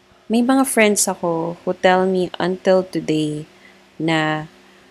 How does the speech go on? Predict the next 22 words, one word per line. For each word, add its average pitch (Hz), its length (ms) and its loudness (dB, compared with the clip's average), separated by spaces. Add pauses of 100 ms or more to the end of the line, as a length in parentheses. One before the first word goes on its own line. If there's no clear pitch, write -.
(680)
who 202 160 2
knew 196 160 4
me 190 240 2
years 180 560 0
ago, 151 320 -4
and - 160 -6
then 180 160 -4
sabi 175 240 -2
nila, 147 400 -6 (1040)
paano 196 320 2
daw 185 240 4
ako 180 160 0
nag-transform 165 960 -2 (800)
all 190 80 6
of 202 160 4
a 190 80 2
sudden 175 400 -2
from 165 400 -2 (320)
a 170 80 0
regular 190 640 2
employee 175 720 -2 (720)
to 190 240 0